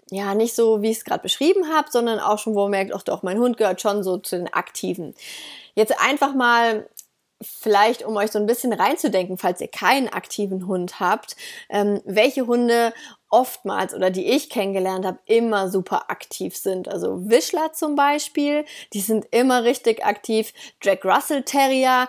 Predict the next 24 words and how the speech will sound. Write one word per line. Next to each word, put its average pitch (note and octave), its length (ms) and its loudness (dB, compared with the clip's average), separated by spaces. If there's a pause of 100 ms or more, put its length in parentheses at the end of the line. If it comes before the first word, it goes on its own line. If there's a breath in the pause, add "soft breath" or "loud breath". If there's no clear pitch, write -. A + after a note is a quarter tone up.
(160 loud breath)
oder F#3+ 180 0
generell F3+ 520 0
Terrier B3 640 2
sind A3 160 -4
oft - 360 -2
sehr G#3+ 280 0
aktiv. A3 580 -4 (300 loud breath)
Ähm, F3+ 400 -2 (220 loud breath)
Lagottos C#4 960 4 (200)
<laughs> - 220 -14
habe A#3 140 6
ich D4+ 60 4
jetzt A#3 200 2
bisher G#3+ 320 2
drei G3+ 480 4
kennengelernt, D4 880 2 (260 loud breath)
aber G#3+ 240 4
die A3 160 2
sind G#3 260 0
auch G#3 260 4
sehr A3+ 540 4
aktiv, C4+ 720 0
alle B3+ 280 2
gewesen. A#3+ 680 0